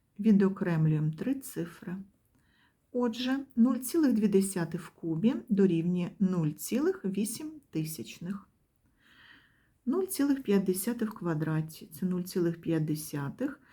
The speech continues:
помножити на нуль цілих п'ять десятих.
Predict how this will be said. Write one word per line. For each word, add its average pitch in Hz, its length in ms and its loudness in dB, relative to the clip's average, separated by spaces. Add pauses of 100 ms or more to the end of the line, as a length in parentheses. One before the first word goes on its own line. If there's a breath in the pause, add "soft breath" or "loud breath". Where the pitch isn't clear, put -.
(300 soft breath)
помножити 170 720 0
на 233 140 4
нуль 160 180 2
цілих 302 380 -2
п'ять 226 280 -4
десятих. - 680 -10